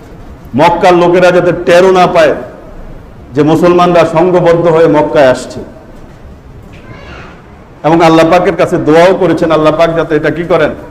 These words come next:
এই মুসলমানদের এই জমাতবদ্ধ হয়ে মক্কার দিকে যে অগ্রসর হচ্ছেন তারা, এটা যাতে আল্লাহ পাক গোপন রাখেন। আল্লাহ পাক এই দোয়াও কবুল করেছেন।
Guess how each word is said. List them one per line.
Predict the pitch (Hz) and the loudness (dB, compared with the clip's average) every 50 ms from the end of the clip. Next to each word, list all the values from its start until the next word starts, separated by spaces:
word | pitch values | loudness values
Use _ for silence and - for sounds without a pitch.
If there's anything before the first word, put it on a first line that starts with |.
| - - - - - - - - - - - - - - - - 440 - - - - - - - - - - - - - - - - - - - - - - | -20 -20 -20 -20 -20 -20 -20 -20 -20 -20 -20 -20 -20 -20 -20 -20 -20 -20 -20 -20 -20 -20 -20 -20 -20 -20 -20 -20 -20 -20 -20 -20 -20 -20 -20 -20 -20 -10 -6
এই | 143 143 | -4 -2
মুসলমানদের | 139 160 156 170 180 175 180 185 185 190 180 190 185 | -2 0 0 2 2 2 2 2 2 2 2 2 2
এই | 180 175 165 - - - - - - - - - - - - - - - - - - - - - - - - - - - - - - - 131 127 | 2 2 2 0 -2 -4 -6 -10 -12 -16 -18 -18 -20 -20 -20 -20 -20 -20 -20 -20 -20 -20 -20 -20 -20 -20 -20 -20 -20 -20 -20 -20 -18 -14 -8 -4
জমাতবদ্ধ | 135 151 160 175 185 180 156 180 185 175 165 196 | -2 0 2 2 2 2 2 0 0 0 0 0
হয়ে | 185 139 165 175 170 151 - - - - - - - - - - - - - - - 247 277 262 226 - - - - - 208 214 - - - - - - - - - 113 | 0 2 2 2 2 0 0 -2 -6 -10 -14 -16 -18 -20 -20 -20 -20 -20 -20 -20 -20 -20 -20 -20 -20 -20 -20 -20 -20 -18 -18 -18 -18 -18 -20 -20 -20 -20 -20 -20 -10 -6
মক্কার | 117 135 160 165 - - 190 170 156 151 | -2 0 0 0 0 0 0 0 0 0
দিকে | 175 165 180 165 | -2 -2 0 0
যে | 175 170 | 2 2
অগ্রসর | 156 156 151 160 185 165 - 202 | 2 2 2 0 0 0 0 0
হচ্ছেন | 170 170 170 170 170 175 185 175 - | 0 0 0 0 -2 -2 -2 0 0
তারা, | 170 165 156 135 - - - - - - - - - - | 2 2 2 2 0 -2 -8 -12 -16 -18 -20 -20 -8 -6
এটা | 143 147 170 170 | -2 0 0 2
যাতে | 165 165 165 165 160 | 2 2 2 2 2
আল্লাহ | 147 147 151 147 147 | 2 2 2 0 0
পাক | 165 156 | 0 0
গোপন | 139 - 151 - 156 160 156 | 0 0 -2 -2 0 0 0
রাখেন। | 147 147 - - 139 113 - - - - - | 0 0 0 -2 -4 -6 -8 -10 -16 -10 -4
আল্লাহ | 131 139 151 156 151 | -2 0 0 2 2
পাক | 156 160 151 151 | 0 0 0 0
এই | 151 143 | -2 0
দোয়াও | 135 143 151 160 170 170 | 0 2 2 2 2 2
কবুল | 170 165 165 165 160 151 156 | 2 0 0 2 2 2 0
করেছেন। | 147 135 - - - 110 104 | 0 0 -2 -2 -4 -8 -10